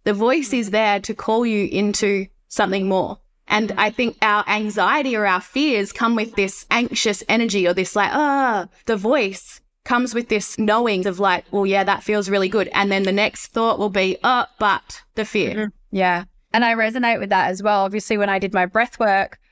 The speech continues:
Speaker 2: I would always hear this voice that's like, "It's not Jake." And then I would hear the next voice afterwards that, that would say, "But I want it to be." And I always knew they'd always say the first voice is truth, the next voice is fear. I'm like, "Oh," it's like ripping my heart out right now. So what I want to ask you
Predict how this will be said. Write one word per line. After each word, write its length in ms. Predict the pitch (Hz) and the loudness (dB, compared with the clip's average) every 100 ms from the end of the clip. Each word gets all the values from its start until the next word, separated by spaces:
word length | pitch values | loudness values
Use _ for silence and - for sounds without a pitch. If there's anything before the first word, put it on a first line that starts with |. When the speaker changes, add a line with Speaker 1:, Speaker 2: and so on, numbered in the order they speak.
| _ _ _ 208 | _ _ _ 0
Speaker 2:
I 100 | 233 | 0
would 160 | 240 | 0
always 380 | - 240 262 269 | 0 2 0 0
hear 120 | 277 | -2
this 180 | 233 - | -2 -2
voice 240 | 226 214 | 0 0
that's 180 | 220 196 | -2 0
like, 180 | 208 196 196 | 0 0 -4
"It's 180 | 196 | -4
not 200 | 208 196 | -2 -2
Jake." 440 | - 185 170 - - | 0 2 0 -4 -4
And 120 | 202 220 | 0 2
then 120 | 214 | 2
I 100 | 214 | 2
would 100 | 208 | 0
hear 180 | 233 214 | -2 0
the 80 | |
next 260 | 214 220 - | 0 -2 -2
voice 260 | 220 220 - | 0 2 2
afterwards 340 | 185 208 202 | 0 0 -4
that, 120 | - | 0
that 160 | 196 185 | 0 0
would 140 | 196 | -2
say, 280 | - 202 196 - - | 0 0 0 -6 0
"But 120 | 208 | 2
I 100 | 214 | 2
want 180 | 220 226 | 0 -2
it 120 | 226 | -2
to 100 | 220 | 0
be." 340 | 196 165 185 _ - | 0 0 -4 _ 0
And 120 | 208 | 2
I 100 | 202 | 2
always 400 | - 240 240 240 | 2 2 2 0
knew 120 | 240 220 | -2 0
they'd 180 | 190 | 0
always 360 | 196 220 240 269 | 2 2 2 0
say 200 | 339 277 | 0 0
the 120 | 214 | -2
first 300 | 185 214 214 | -2 -2 -2
voice 260 | 233 254 247 | -2 -2 -2
is 140 | 247 - | -10 -8
truth, 320 | - 302 - | -2 -2 -2
the 80 | 220 | 0
next 320 | 226 - - | 0 -2 -4
voice 300 | 214 202 196 | 0 0 -2
is 120 | 185 | -8
fear. 240 | - 175 | -2 0
I'm 80 | 180 | 2
like, 180 | 190 - _ | 0 -2 _
"Oh," 500 | - 302 302 285 392 - | 0 2 4 2 0 -4
it's 100 | - | 0
like 160 | 226 220 | 0 0
ripping 300 | 277 269 240 | -2 0 0
my 140 | 226 | 0
heart 320 | 220 247 247 | 2 2 2
out 200 | 240 208 | 0 0
right 200 | 214 202 | 0 -2
now. 280 | 202 196 190 _ | -2 -2 -2 _
So 240 | - 311 | 0 2
what 120 | 294 285 | 2 2
I 120 | 285 - | -2 -4
want 420 | 240 294 370 - | 0 0 0 -6
to 240 | - 330 - | 0 0 2
ask 380 | 196 220 - - | 0 0 -4 -4
you 260 | 226 202 | -2 -2